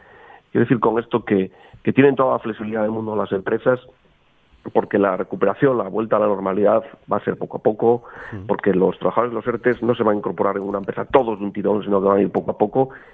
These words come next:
Speaker 1: y por lo tanto se va a poder ir viendo la evolución de ese negocio, de esa actividad productiva, de ese servicio que se da, y por lo tanto hay muchísima flexibilidad con seis meses. Es más, a mí me parece que el mantenimiento del empleo seis meses, incluso con esta flexibilidad que hay,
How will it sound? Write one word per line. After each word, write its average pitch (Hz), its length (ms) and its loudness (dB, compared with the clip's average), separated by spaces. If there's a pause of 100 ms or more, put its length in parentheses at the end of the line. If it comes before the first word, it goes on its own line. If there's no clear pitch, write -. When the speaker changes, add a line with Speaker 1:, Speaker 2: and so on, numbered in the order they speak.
(100)
Speaker 1:
y - 100 -2
por 107 120 4
lo 101 60 2
tanto 123 200 -2
se 123 100 -4
va 117 100 2
a 120 60 -12
poder 117 240 0
ir 117 200 0
viendo 117 340 0
la 107 80 2
evolución 101 400 0
de 104 60 4
ese 104 140 -2
negocio, 107 400 2
de 101 80 2
esa 101 100 -2
actividad 95 400 -4
productiva, 107 440 -2
de 110 100 -4
ese 98 100 -8
servicio 98 360 -4
que 104 100 -2
se 120 80 2
da, 156 200 0 (580)
y 110 80 2
por 104 180 0
lo 92 40 -10
tanto 104 240 2
hay 104 80 4
muchísima 107 540 0
flexibilidad 92 560 -4 (560)
con 98 160 -2
seis 101 160 0
meses. 95 260 2
Es 117 140 0
más, 120 240 2 (100)
a 101 140 0
mí 107 100 4
me 117 120 4
parece 113 380 -4
que 104 100 -8
el 101 40 -6
mantenimiento 104 400 -2
del 107 100 2
empleo 101 260 -2
seis - 140 -8
meses, 113 280 0 (500)
incluso 107 560 -2
con 104 160 4
esta 139 200 0
flexibilidad 107 480 0
que - 180 0
hay, - 240 0